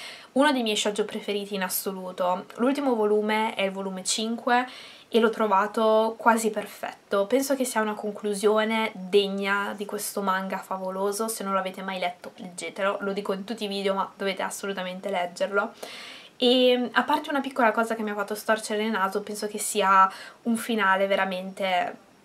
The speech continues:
toccante, emozionante e sui livelli della storia. È uscito un anime ispirato a questo manga che io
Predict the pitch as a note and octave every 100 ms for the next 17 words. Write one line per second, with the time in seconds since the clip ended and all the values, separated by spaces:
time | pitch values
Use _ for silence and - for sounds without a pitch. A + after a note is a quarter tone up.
0 | _ _ - A3 - E3 F#3+ G3 G3 G3
1 | - G3 G3 - G#3 F#3+ F#3+ F#3+ F#3+ G3
2 | F#3+ - G3 G#3+ G3+ G3+ F#3 F3+ F#3+ F3+
3 | F3 - - - - F3 E3+ F3+ - -
4 | - C#4 D#4+ - C4 B3+ A#3+ G#3+ G#3 A3
5 | A3+ A3+ - G#3+ G3+ G3 G3 F#3+ - G3
6 | A3+ B3+ C4 B3+ A3 G#3 G#3 G3+ F#3+